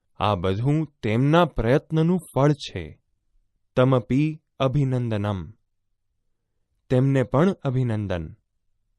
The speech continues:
અધુના અસ્માકં વિદ્યાલયે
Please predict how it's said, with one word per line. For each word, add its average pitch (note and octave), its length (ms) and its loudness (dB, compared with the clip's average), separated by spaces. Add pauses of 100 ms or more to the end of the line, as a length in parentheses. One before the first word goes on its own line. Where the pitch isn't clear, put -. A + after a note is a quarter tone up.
અધુના D3+ 560 -4
અસ્માકં A#2 920 -4
વિદ્યાલયે G2+ 760 -2